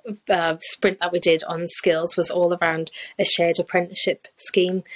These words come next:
So creating an ap-, apprenticeship scheme whereby we could have, um, one or more employers working with an apprentice during their apprenticeship to give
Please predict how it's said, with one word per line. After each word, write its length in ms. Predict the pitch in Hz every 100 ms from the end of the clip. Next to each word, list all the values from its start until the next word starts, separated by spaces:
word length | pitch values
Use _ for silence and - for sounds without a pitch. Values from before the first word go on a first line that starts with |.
| - -
So 240 | - 180
creating 520 | - - 196 196 180
an 140 | 170 170
ap-, 120 | - -
apprenticeship 680 | 190 - - 180 - 180 -
scheme 340 | - 170 170
whereby 400 | 170 165 165 160
we 140 | 170 170
could 180 | 170 -
have, 260 | 156 156 - - - - _
um, 300 | 165 160 165 _
one 340 | 214 208 196
or 80 | 180
more 460 | 175 165 165 170 - _ _ _
employers 720 | 196 175 - - 175 170 170 170 - - _ _ - 196 208
working 480 | 202 180 170 - 165
with 180 | 170 -
an 80 | 165
apprentice 520 | - 165 165 170 - -
during 220 | 170 160
their 140 | 160
apprenticeship 580 | 156 - 160 147 - 156 -
to 80 | -
give 260 | 190 175